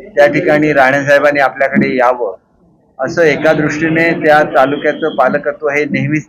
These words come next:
त्यांच्याकडे राहिलेलं आहे आणि त्या तालुक्याने प्रेम त्यांना दिलेलं आहे. त्याच्यामुळे सिंधुदुर्ग जिल्ह्यामधली पहिली मीटिंग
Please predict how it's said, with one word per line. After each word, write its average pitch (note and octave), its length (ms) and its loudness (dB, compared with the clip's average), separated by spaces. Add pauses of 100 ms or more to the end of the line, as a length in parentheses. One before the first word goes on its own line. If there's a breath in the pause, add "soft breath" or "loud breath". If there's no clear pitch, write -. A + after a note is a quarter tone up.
त्यांच्याकडे C3 460 -4
राहिलेलं B2 480 0
आहे B2 80 2
आणि C3 120 -6
त्या C3+ 140 2
तालुक्याने C3+ 600 -4 (480)
प्रेम D#3 240 0
त्यांना C#3 260 0
दिलेलं A#2+ 360 -4
आहे. - 300 -6 (340)
त्याच्यामुळे D3+ 440 2
सिंधुदुर्ग D3+ 440 0
जिल्ह्यामधली D3+ 840 0
पहिली C#3+ 340 0
मीटिंग D3+ 340 -4